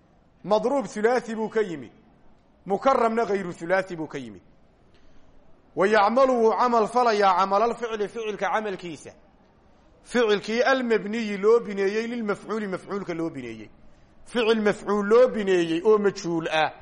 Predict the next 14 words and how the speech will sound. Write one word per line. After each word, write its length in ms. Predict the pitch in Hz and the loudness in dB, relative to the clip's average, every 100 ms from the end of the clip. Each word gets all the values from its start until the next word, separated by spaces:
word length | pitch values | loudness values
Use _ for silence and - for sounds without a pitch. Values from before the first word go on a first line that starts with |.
| - - - | -20 -20 -12
siduu 300 | - 240 220 | -4 0 2
camal 320 | 190 247 226 | 2 2 0
fali 260 | - 233 208 | 2 0 0
jiray 260 | 196 214 | 0 2
ayuu 180 | 196 190 160 | 2 2 0
camal 220 | 170 143 | 0 -2
fali. 240 | - 139 - _ _ - - _ _ - _ _ _ - | -6 -8 -12 _ _ -20 -20 _ _ -20 _ _ _ -2
Wa 160 | 185 208 | 2 2
shardu 380 | 240 269 208 | 4 2 2
camalihi, 540 | 196 220 233 254 220 214 | 2 2 4 2 2 2
camalkiisa 640 | 196 247 233 226 247 - | 4 4 2 -2 -4 0
waxaa 240 | 247 202 202 | 2 4 2
loo 200 | 226 233 | 0 0
shardiyaa 640 | 226 196 175 160 139 95 | -2 -6 -4 -4 -4 -6